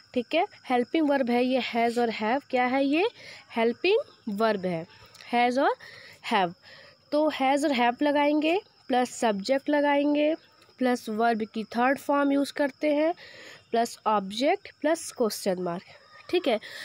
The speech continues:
has और have हमारा question, उम, word यहाँ बन जाता है, मतलब कि क्या के लिए हम यहाँ has और have का यूज़ करेंगे, जो कि होता है helping verb। उसके बाद subject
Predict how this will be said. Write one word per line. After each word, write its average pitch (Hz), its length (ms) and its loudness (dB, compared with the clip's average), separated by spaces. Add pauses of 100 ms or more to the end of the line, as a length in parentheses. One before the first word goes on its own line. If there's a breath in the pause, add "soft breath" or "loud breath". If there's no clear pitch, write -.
(240 loud breath)
has 269 300 2
और 311 140 2
have 277 200 0
हमारा 285 280 2
question, 277 580 0 (480 loud breath)
उम, 247 200 0 (120)
word 254 200 2
यहाँ 262 220 2
बन 269 160 2
जाता 269 300 0
है, 330 80 2
मतलब 285 280 0
कि 294 100 0 (120)
क्या 254 200 2
के 269 160 -2
लिए 269 180 2
हम 262 180 0
यहाँ 247 300 2
has 247 100 -2
और 262 140 2
have 208 220 0
का 269 100 -2
यूज़ 262 280 0
करेंगे, 277 360 2
जो 240 140 0
कि 269 140 -4
होता 240 360 0
है 302 280 2
helping 277 400 0 (280)
verb। 185 220 2 (540 loud breath)
उसके 277 240 -2
बाद 277 160 2
subject 254 600 -2